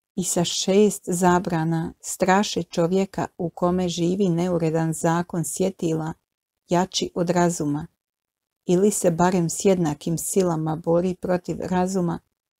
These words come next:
otkad je dar integralnosti bio ranjen u Edenu. Zato Isus Krist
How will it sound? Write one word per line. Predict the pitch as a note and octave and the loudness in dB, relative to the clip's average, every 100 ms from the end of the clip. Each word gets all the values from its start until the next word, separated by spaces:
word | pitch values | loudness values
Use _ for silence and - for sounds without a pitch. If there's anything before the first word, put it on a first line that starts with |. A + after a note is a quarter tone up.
| _ _ _ | _ _ _
otkad | F#3 F3+ - E3 | 0 2 2 0
je | E3 | 2
dar | E3 F3+ F#3 E3 - | 0 0 2 0 -2
integralnosti | F3 E3 E3 E3 E3 E3+ G3 G3+ - F3 | -2 2 0 2 2 4 2 0 -2 -2
bio | D#3+ F3+ F#3 D#3+ | -2 0 2 4
ranjen | E3+ E3+ D#3 D3 - | 4 2 2 -2 -2
u | |
Edenu. | D#3+ D#3 D3 C#3 D#3 - _ _ _ _ _ _ _ _ _ _ _ _ _ _ _ _ _ _ | -2 0 -2 -4 -6 -12 _ _ _ _ _ _ _ _ _ _ _ _ _ _ _ _ _ _
Zato | F3 F3 E3+ G3+ F3 | 2 4 4 2 2
Isus | E3+ - G3+ - - | 0 -2 -4 -6 -6
Krist | F3+ G3 G3 | -2 0 -2